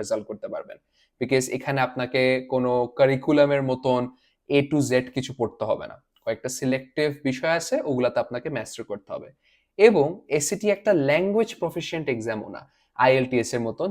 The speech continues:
যেখানে আপনাকে খালি রিডিং, স্পিকিং, লিসেনিং, রাইটিং এ ভালো করলে আপনাকে একটা নম্বর দেওয়া হবে। এসএটি is an aptitude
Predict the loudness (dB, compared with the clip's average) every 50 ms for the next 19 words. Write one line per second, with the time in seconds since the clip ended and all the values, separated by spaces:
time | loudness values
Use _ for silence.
0 | -4 -4 -4 -4 -4 -4 -4 -4 -4 -6 -6 -6 -6 -6 -4 -2 0 0 0 -2
1 | -2 -4 -2 -2 -2 -2 -2 -4 -8 -14 -14 -12 -8 -8 -8 -6 -6 -8 -8 -8
2 | -10 -10 -8 -6 -4 -6 -6 -6 -6 -8 -8 -8 -6 -6 -4 -4 -2 -2 -2 -2
3 | -2 -2 -4 -4 -6 -10 -12 -14 -14 _ -12 -10 -10 -10 -10 -8 -8 -8 -6 -4
4 | -4 -4 -4 -6 -8 -10 -12 -20 _ _ _ _ _ _ _ _ _ _ _ _
5 | _ _ _ _ _ 2 4 4 4 4 2 0 0 2 0 -2 -2 -2 -4 -4
6 | -2 -2 0 0 0 -2 -2 -10 _ _ 4 4 4 4 2 -8 -4 -2 -2 -2
7 | -2 -4 -6 -6